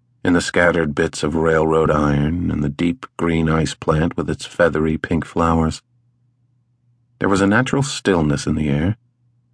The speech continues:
despite the sound of the cold north swell breaking along the beach and the cries of gulls circling in the sky.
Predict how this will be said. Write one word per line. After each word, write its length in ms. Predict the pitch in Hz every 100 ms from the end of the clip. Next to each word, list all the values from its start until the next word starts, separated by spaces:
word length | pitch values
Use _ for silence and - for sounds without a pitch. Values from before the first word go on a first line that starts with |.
| _ _
despite 420 | 87 - 101 90
the 80 | -
sound 340 | - 87 76 73
of 80 |
the 80 | 78
cold 400 | - 87 76 73
north 260 | 85 78 73
swell 440 | - 90 82 78
breaking 440 | - 85 80 87 80
along 300 | 78 80 76
the 80 |
beach 600 | 78 - 87 85 - - _ _ _ -
and 120 | 85
the 60 | 80
cries 560 | - 87 82 80 76
of 140 | 78 82
gulls 420 | 87 85 76 78
circling 460 | - 90 - 85
in 80 | 82
the 80 | 78
sky. 460 | - 87 85 82